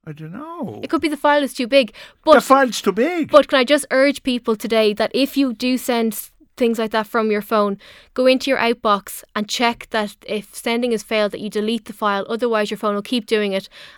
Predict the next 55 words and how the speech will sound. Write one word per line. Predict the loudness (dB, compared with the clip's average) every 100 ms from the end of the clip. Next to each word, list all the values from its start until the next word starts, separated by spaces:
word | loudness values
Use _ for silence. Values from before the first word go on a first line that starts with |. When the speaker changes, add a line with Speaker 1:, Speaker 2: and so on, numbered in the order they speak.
| -8
Speaker 2:
and | -4
then | -2 0
you'll | 4
Speaker 1:
So, | 4
Speaker 2:
be |
in | 6
the | 6
Speaker 1:
like, | 6
Speaker 2:
idiot's | 2 0
club | 2
Speaker 1:
this | 2 2
Speaker 2:
like | 0
Speaker 1:
is | 0 2
Speaker 2:
me. |
Speaker 1:
now | 2 2
since | 0 -4 -6
the | -6 -10
twenty-eighth | -6 -6 -4 -2 -2 -2 -6
of | -10
December. | -10 -8 -4 -4 -2 -4 -6 -14 _
Has | -8 -4
it | -6
been | -6 -8
trying | -2 -2 -2
to | -8
send | -6 -4 -4 -2
all | -2 -4
the | -6
time? | -8 -4 -4 -4 -8 -10
Speaker 2:
You | -8
better | -8 -8
check. | -8 -8 -8 -12 -20 -20 _ _ _ -14
If | -2
you're | 4 6
an |
Android | 6 4 4 2 2
user | 0 0
like | -2 0
me, | 2 4 4 0
uh, | -2 -2 -2
chances | -4 -4 -4
are | -4
your | -4 -2
phone | -4
will | -4
continue | -6 -4 -6
to | -6
send | -8 -8 -6
and | -8
you'll | -10
run | -10 -8 -8
up | -8
a | -12
ridiculous | -10 -8 -8 -8 -12
bill | -6 -4 -4